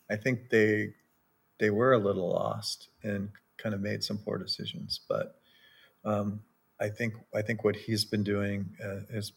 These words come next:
really been great for Xbox and great for the industry. So I'm, I'm, uh, I'm really happy that he's there. I'm not sure, um,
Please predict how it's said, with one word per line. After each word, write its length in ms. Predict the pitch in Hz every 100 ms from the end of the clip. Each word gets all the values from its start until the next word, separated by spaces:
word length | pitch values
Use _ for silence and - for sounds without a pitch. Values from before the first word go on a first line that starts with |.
| -
really 180 | 110 98
been 160 | 104
great 280 | 104 101 104
for 120 | -
Xbox 500 | - - - 107 -
and 120 | 117
great 220 | 107 107 -
for 60 |
the 140 | 104 107
industry. 500 | 104 107 - - 110
So 340 | - - 110 107 - - - - -
I'm, 180 | 107 -
I'm, 280 | 120 107 101
uh, 240 | 107 107 - -
I'm 80 | 107
really 200 | 110 101
happy 280 | 113 107 -
that 140 | 101 -
he's 240 | 117 107
there. 280 | - - 113 -
I'm 100 | 113
not 240 | 113 110
sure, 560 | - - 107 104 104 104 _ _ _ _ _ _ _ _ _ _ -
um, 540 | 113 110 110 - 107